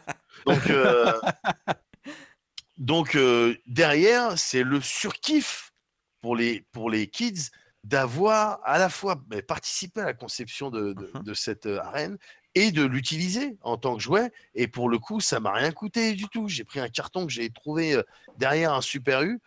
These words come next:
Speaker 2: J'ai, et j'ai découpé ça. Enfin, tu vois,
Speaker 1: Ouais,
Speaker 2: quoi.
Speaker 1: ouais, bah oui,
Speaker 2: Un
Speaker 1: bah,
Speaker 2: petit, un petit
Speaker 1: mais
Speaker 2: coup de marqueur, euh, deux petits coups de Chatterton.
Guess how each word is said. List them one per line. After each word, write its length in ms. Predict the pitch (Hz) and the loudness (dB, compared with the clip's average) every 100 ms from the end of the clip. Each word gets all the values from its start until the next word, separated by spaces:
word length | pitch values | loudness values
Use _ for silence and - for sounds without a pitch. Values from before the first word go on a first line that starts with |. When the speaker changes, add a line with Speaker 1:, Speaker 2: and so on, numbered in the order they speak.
| _ _ _ - | _ _ _ -8
Speaker 2:
J'ai, 520 | 110 127 135 131 117 123 | -2 4 6 6 4 0
et 80 | 110 | 0
j'ai 180 | 117 | 2
découpé 460 | 120 123 127 120 127 | 2 0 -4 -4 -2
ça. 200 | - 220 | 0 0
Enfin, 260 | 196 139 113 | 0 -2 0
tu 120 | 202 | 0
vois, 100 | 220 | 2
Speaker 1:
Ouais, 40 | |
Speaker 2:
quoi. 100 | 151 185 | 4 2
Speaker 1:
ouais, 60 | 180 | 2
bah 140 | 110 | -2
oui, 160 | 160 110 | -4 -6
Speaker 2:
Un 60 | |
Speaker 1:
bah, 60 | 107 | -4
Speaker 2:
petit, 200 | 104 131 131 | -6 -4 -4
un 80 | |
petit 140 | 120 139 | -2 -2
Speaker 1:
mais 60 | |
Speaker 2:
coup 120 | - 180 | -4 -4
de 80 | |
marqueur, 400 | 151 131 - 196 180 | -2 -2 2 2 4
euh, 400 | 139 117 113 113 | 2 2 0 -2
deux 120 | 127 | -4
petits 180 | 127 147 | -6 -8
coups 160 | - | -8
de 40 | 139 | -4
Chatterton. 560 | 139 127 - 160 196 | -2 -2 -2 0 0